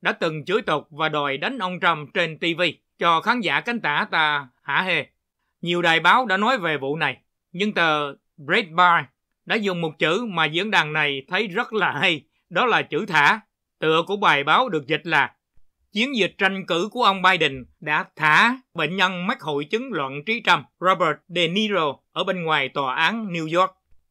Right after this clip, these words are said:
Trong trận vừa đánh vừa chạy liền này, tiền hô thì có diễn viên Robert De Niro và hậu ổn thì có hai người được huân chương công dân danh dự có công trong ngày sáu tháng một do người ngồi ghế tổng thống đã tặng. Hai cựu sĩ quan cảnh sát thủ đô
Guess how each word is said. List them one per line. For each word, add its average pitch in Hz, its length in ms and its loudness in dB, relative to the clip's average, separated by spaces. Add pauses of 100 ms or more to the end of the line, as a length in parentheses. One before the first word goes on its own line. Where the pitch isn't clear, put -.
(220)
Trong 202 200 0
trận 170 260 0
vừa 165 180 0
đánh 233 260 -2
vừa 170 340 0
chạy 160 160 0
liền 170 260 -2
này, 156 280 -4 (420)
tiền 180 240 0
hô 208 260 0
thì 170 140 -4
có 233 140 -2
diễn 196 320 -2
viên 202 380 -4
Robert 196 340 0 (260)
De 170 200 -2
Niro 190 460 0 (440)
và 170 140 -2
hậu 165 280 -2
ổn 185 300 -2
thì 170 100 -2
có 233 140 -4
hai 214 300 -2
người 170 280 -2
được 156 300 -2
huân 214 280 0
chương 214 340 -2
công 226 240 0
dân 208 240 -2
danh 214 180 0
dự 151 180 0 (420)
có 214 120 0
công 220 280 2
trong 208 160 -2
ngày 156 140 0
sáu 202 240 -6
tháng 240 160 -2
một 151 260 -4 (160)
do 196 220 -2
người 175 220 -2
ngồi 160 280 -2
ghế 214 140 -2
tổng 180 220 -6
thống 240 340 -6
đã 180 120 -2
tặng. 147 320 -4 (380)
Hai 214 220 -2
cựu 165 200 -4
sĩ 170 180 -4
quan 202 300 2
cảnh 202 140 -2
sát 240 240 -2
thủ 196 120 -6
đô 196 300 2